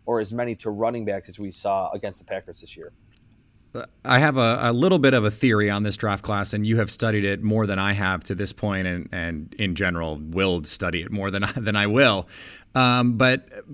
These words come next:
Speaker 2: because of the receiver depth in this class, my early assessment is that it would be wise for the Packers to consider, as you did, a defensive lineman or a linebacker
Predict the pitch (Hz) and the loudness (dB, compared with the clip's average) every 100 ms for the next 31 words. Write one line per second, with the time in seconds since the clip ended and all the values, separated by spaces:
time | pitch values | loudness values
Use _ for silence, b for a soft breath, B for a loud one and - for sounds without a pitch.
0 | - 151 107 131 - 170 180 165 - 135 | -14 -4 2 2 2 2 2 0 -2 0
1 | 131 113 98 120 117 113 117 123 110 107 | 0 -2 0 2 4 2 0 -2 -2 -2
2 | - 131 113 98 95 92 - - 101 95 | 0 0 0 -2 -2 -4 -8 -6 -4 -4
3 | - - 80 73 104 - b b b b | -8 -8 -8 -8 -12 -16 b b b b
4 | b b b - 104 110 117 113 113 113 | b b b -2 2 4 4 2 2 0
5 | - 127 139 131 123 120 123 113 - 170 | 0 2 4 4 4 2 0 -2 0 0
6 | 127 110 110 120 110 104 107 107 110 120 | 0 2 2 2 0 0 0 0 0 0
7 | 110 113 113 113 104 143 110 104 110 - | 2 2 2 2 2 2 2 0 -2 -2
8 | 113 110 101 101 104 101 - 107 117 113 | -2 0 -4 -4 -6 -4 -4 -2 -2 0
9 | 180 117 107 110 107 151 117 101 131 - | 2 2 4 2 2 2 2 2 0 -4
10 | - 104 110 113 117 104 107 101 98 98 | -6 -4 -2 -2 -2 -2 -2 0 -2 0
11 | 127 123 113 113 110 101 107 104 98 92 | 2 4 4 2 0 0 0 0 0 -2
12 | 101 | -6